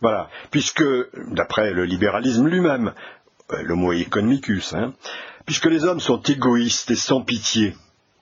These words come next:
alors pourquoi observe-t-on une société qui fonctionne plutôt qu'une guerre civile permanente ? Ah, voilà la question. Et,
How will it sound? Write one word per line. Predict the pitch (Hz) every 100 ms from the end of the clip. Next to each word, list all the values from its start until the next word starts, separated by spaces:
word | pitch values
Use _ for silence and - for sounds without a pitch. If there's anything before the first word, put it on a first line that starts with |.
| _ -
alors | 117 117 101 - - _
pourquoi | 165 180 139 - 147 175 156 -
observe-t-on | 135 107 156 117 120 107 165 160
une | 120
société | 101 131 110 127 113 165
qui | - -
fonctionne | - 135 - - 190 165 120 92 - - - _ _
plutôt | 131 110 156
qu'une | - 110
guerre | 113 135
civile | - 127 147
permanente ? | - 101 147 202 147 - - _ _ _ _ _ _ _ _ -
Ah, | - 110 98 95 85 76 - - _ _
voilà | 110 160
la | 139
question. | 104 92 - - 85 76 - - - - - -
Et, | - 131 131